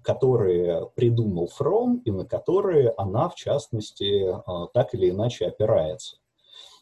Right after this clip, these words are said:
Да, то есть вот, э, например, м, э, такой самая явная параллель между, э, Джонсом и Фроммом — это то, что, э, допустим, счастье, э, и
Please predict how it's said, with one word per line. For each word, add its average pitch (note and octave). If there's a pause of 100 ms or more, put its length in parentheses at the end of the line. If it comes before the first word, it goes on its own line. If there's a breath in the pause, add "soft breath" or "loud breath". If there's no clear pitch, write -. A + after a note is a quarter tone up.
Да, D#3
то -
есть -
вот, F#2+
э, F#2+
например, G2+
м, F2+ (420)
э, A#2+ (920)
такой G#2+
самая A2+
явная F#2
параллель G#3+
между, C3
э, G#2
Джонсом G#2+
и G#2+
Фроммом — G#2 (380 loud breath)
это G#2+
то, D#3+
что, G2
э, -
допустим, F#2+
счастье, F#2
э, - (320)
и F#2